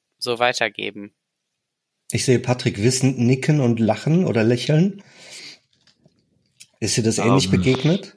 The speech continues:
Speaker 3: das ist mal die Grundlage jeglicher anthroposophischer Arbeit. Es geht nie darum, den Doktor zu zerlegen oder sowas, um Gottes Willen. Es geht darum, seine Texte
Speaker 2: Ja.
Speaker 3: verstehen zu können. Was ich aber auch sehr spannend finde, ich glaub,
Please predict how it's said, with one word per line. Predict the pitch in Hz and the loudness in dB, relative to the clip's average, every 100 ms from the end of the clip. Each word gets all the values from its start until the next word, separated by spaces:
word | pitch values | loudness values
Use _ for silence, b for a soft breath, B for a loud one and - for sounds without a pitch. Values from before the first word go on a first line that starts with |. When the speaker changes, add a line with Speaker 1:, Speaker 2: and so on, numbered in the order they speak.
| - | -8
Speaker 3:
das | 101 101 135 - - - - - | -2 0 0 0 0 0 -6 -6
ist | 117 101 - - | -2 0 0 0
mal | 92 90 - _ - | 2 0 -2 _ -6
die | |
Grundlage | - 90 123 139 80 80 85 92 | -4 -2 -2 -4 -2 0 2 2
jeglicher | 92 90 90 95 90 87 | 2 2 2 0 0 0
anthroposophischer | 82 90 85 87 90 - 87 85 90 | 0 -2 -2 -2 -4 -2 -2 0 2
Arbeit. | 95 95 | 2 0
Es | - - | -2 -2
geht | 95 87 98 | -2 -2 2
nie | 107 | 2
darum, | 95 90 - 92 87 - _ | 4 0 0 -2 -2 -6 _
den | 92 85 | -2 0
Doktor | 87 90 - 80 - | 0 -2 -4 -4 -2
zu | 85 | -6
zerlegen | - - 73 85 110 87 | -4 -2 2 2 2 0
oder | 62 76 76 | 0 0 0
sowas, | 78 78 - | 0 0 -2
um | 85 | -4
Gottes | 82 - - - | -6 -4 -6 -2
Willen. | 90 98 | 0 0
Es | 78 - | -2 -2
geht | 92 | -2
darum, | 85 78 80 80 78 - | -2 0 0 0 -2 -2
seine | 90 82 85 80 80 | -2 0 0 0 -2
Texte | - 113 - - 80 78 - | -2 -4 -4 -2 0 0 0
Speaker 2:
Ja. | 95 | 0
Speaker 3:
verstehen | 87 73 76 143 113 | 2 2 2 2 2
zu | - | -2
können. | - - 123 156 B B B B B B B B B | -2 -2 0 -2 B B B B B B B B B
Was | 104 | -4
ich | - | -2
aber | 92 98 | 0 0
auch | 135 | 2
sehr | 123 | 0
spannend | - - 127 156 | 0 -2 -2 -2
finde, | - 143 120 | -2 0 0
ich | |
glaub, | - 117 | 0 -2